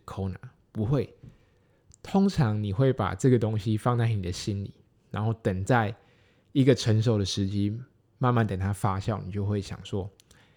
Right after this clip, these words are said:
再回去一趟 Kona。只要 Ironman 的世界锦标赛还在 Kona 举办，我觉得我就还有回去的一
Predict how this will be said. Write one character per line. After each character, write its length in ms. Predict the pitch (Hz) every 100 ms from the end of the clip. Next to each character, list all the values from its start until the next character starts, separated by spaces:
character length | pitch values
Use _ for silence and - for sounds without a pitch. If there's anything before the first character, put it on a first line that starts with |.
| _ _ _
再 200 | - 120
回 180 | 101 95
去 240 | 92 117
一 60 | 87
趟 180 | - 104
Kona。 300 | - 110 - -
只 180 | - 131
要 200 | 180 147 -
Ironman 600 | 120 123 120 127 113 95 _ _
的 320 | - 107 98 98
世 220 | - 123
界 120 | 123
锦 160 | 104 92
标 160 | 98
赛 160 | 101 101
还 140 | 98
在 100 | 104
Kona 400 | 101 107 95 90 -
举 180 | - -
办， 180 | 104 - - _ _ - _ _ _ _ -
我 100 | 110
觉 140 | 113
得 100 | 110
我 160 | 101 95
就 220 | 127 120
还 240 | - 101
有 160 | 101 90
回 240 | 92 92
去 240 | 90 - 107
的 160 | 87
一 80 | 90